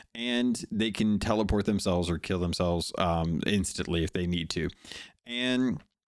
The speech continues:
it's, it's a real bummer because what's going on right now is, is that they're essentially going into battle, they're cheating, and if they lose or they get banned, they just, uh,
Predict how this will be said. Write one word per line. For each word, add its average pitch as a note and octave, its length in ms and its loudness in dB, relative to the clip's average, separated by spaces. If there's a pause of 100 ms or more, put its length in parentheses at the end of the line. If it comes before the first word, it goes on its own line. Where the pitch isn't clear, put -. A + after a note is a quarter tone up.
it's, C3+ 200 -10
it's C3+ 200 2
a D3 60 2
real D3 240 4
bummer C3+ 340 2
because G2+ 640 0 (180)
what's G#2+ 360 0
going A2+ 260 2
on C#3+ 180 4
right A2+ 180 4
now C#3 260 2
is, C3 160 -2
is B2 100 -2
that G2 300 2
they're G#2+ 220 4
essentially G2+ 760 2 (320)
going C3 280 4
into B2+ 120 0
battle, F#2 300 4
they're F#2+ 180 2
cheating, F#2+ 580 2
and G2 240 2
if G2 160 0
they F#2+ 220 0
lose G#2+ 420 2
or G2 120 4
they F2+ 100 2
get E2+ 220 0
banned, G#2+ 440 2
they G2+ 220 2
just, G2+ 480 0 (380)
uh, F#2 480 2